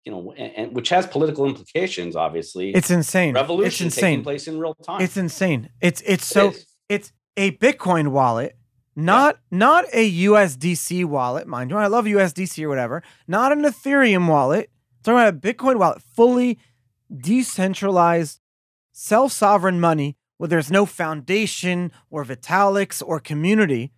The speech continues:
Speaker 2: to make decisions on behalf of the collective.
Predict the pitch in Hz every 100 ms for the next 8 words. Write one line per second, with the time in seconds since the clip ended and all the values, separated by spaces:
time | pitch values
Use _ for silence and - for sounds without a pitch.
0 | _ - 165 170 180 165 - 208 214 170
1 | 175 147 156 151 143 190 180 - 190 165
2 | 180 180 - 185 196 202 - 175 175 202
3 | 254